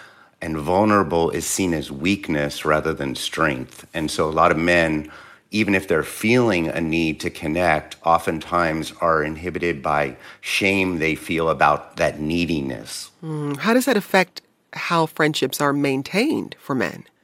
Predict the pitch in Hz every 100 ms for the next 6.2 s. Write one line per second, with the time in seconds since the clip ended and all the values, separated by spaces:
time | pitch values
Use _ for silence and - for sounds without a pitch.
0 | _ _ _ - 110 113 110 139 139 139
1 | - - 101 95 110 123 113 104 104 -
2 | 92 82 - - - 92 71 58 - -
3 | - 82 101 90 - 87 80 80 - -
4 | 85 76 73 73 - 117 107 - 98 90
5 | 87 73 90 92 - 98 92 - 95 87
6 | - -